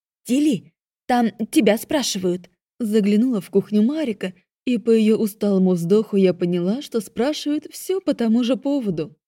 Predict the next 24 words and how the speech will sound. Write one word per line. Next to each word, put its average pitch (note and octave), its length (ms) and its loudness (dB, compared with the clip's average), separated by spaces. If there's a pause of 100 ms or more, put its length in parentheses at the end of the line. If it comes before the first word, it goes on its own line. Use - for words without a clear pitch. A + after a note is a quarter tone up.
(160)
Оставив G3+ 580 -2
миску G#3 320 0
крема G3+ 340 2
и G3+ 140 -2
проверив, G3 540 0 (240)
что - 240 -2
нигде B3+ 380 2
не F#3+ 160 6
испачкалась, F#3+ 680 -6 (180)
с - 40 -8
вежливой C4+ 440 2
улыбкой G3 520 2
на F#3+ 100 4
губах F#3 460 -2
я G3+ 120 4
выскользнула F#3 560 2
за F#3 140 0
стойку F#3+ 340 -2
к G3 60 2
девочкам. G3 640 -4 (340)
А G#3+ 220 -2
там A3+ 420 -4 (720)
«Госпожа G#3 600 2
Вирнул?» G3+ 520 2